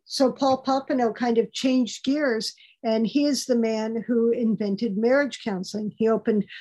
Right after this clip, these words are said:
the first marriage counting, uh, the marriage counseling, uh, clinic in Hollywood.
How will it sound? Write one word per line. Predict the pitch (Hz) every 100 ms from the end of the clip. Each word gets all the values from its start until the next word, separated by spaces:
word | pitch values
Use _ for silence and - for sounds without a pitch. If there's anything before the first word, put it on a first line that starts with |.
| -
the | 233
first | 233 285 285 269
marriage | 262 285 285
counting, | - 226 202 196 214 - _ _ 233
uh, | 208 190 196 - _ _ _ _
the | 226
marriage | 247 277 262
counseling, | - 233 208 - 202 196 208 - 254
uh, | 196 185
clinic | - 269 240 226 -
in | 269 220 202 208 -
Hollywood. | 269 320 370 269 180 190